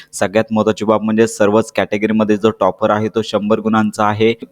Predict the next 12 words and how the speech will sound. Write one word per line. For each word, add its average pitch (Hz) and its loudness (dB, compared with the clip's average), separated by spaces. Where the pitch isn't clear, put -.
एनटीबी 104 0
मध्ये 107 4
देखील 107 2
पाहू 104 2
शकता 107 -2
मुलींमध्ये 107 2
आणि 107 0
मुलांमध्ये 101 2
सत्त्याऐंशी 110 0
गुणांचा 101 0
कट 104 -2
ऑफ 110 0